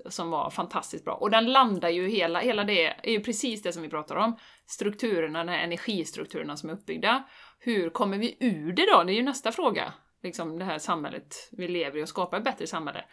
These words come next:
Och då är det precis det som man säger. Tillbaka till hjärtat.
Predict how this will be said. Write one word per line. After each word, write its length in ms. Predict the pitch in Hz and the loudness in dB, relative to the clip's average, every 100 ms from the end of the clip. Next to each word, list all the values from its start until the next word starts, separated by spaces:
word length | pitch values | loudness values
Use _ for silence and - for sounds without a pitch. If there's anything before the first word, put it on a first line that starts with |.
| - - - - | -20 -20 -20 -2
Och 140 | 247 | 2
då 120 | 254 | 6
är 60 | 233 | 4
det 80 | 185 | 4
precis 240 | 196 165 | -2 -4
det 100 | 151 | -4
som 100 | 147 | -6
man 100 | 143 | -8
säger. 240 | 151 - - _ _ _ _ - _ | -8 -10 -12 _ _ _ _ -20 _
Tillbaka 420 | - 226 151 - | -2 0 0 -2
till 160 | 143 165 | -8 -4
hjärtat. 800 | 190 - _ - 180 - - | -4 -6 _ -4 -4 -6 -16